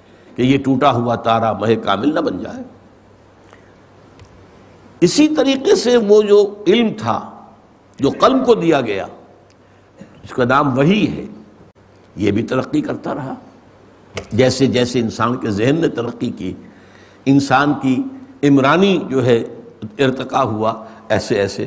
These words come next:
اللہ تعالیٰ کی طرف سے وحی بھی آتی رہی۔ فَإِمَّا يَأْتِيَنَّكُم مِّنِّي هُدًى فَمَن تَبِعَ هُدَايَ فَلَا خَوْفٌ عَلَيْهِمْ وَلَا هُمْ يَحْزَنُونَ۔ یہ دو علم ہیں جو انسان کے پاس ہیں۔ دونوں علم مذہبی ہیں،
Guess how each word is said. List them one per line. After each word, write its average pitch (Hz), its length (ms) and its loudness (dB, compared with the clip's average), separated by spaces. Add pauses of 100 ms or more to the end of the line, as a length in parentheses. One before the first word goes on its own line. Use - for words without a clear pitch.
(140)
اللہ 107 180 0
تعالیٰ 107 420 -2
کی 92 80 -10
طرف 87 280 -8
سے - 100 -8
وحی 98 260 -4
بھی 151 140 -2
آتی - 240 -6
رہی۔ - 80 -10
فَإِمَّا 175 380 4
يَأْتِيَنَّكُم 151 760 2
مِّنِّي 139 260 0
هُدًى 170 360 2 (600)
فَمَن 170 280 2
تَبِعَ 202 360 4
هُدَايَ 208 500 6
فَلَا 170 240 4
خَوْفٌ 147 420 0
عَلَيْهِمْ 120 300 -4
وَلَا 104 160 -2
هُمْ 101 160 -6
يَحْزَنُونَ۔ 85 440 -12 (1500)
یہ 226 340 2
دو 269 280 6
علم 190 360 -2
ہیں 107 340 -8
جو 104 80 -10
انسان 92 460 -12
کے - 180 -16
پاس 90 360 -14
ہیں۔ - 60 -16 (1200)
دونوں 240 480 4
علم 294 240 4
مذہبی 185 440 2
ہیں، 82 120 -10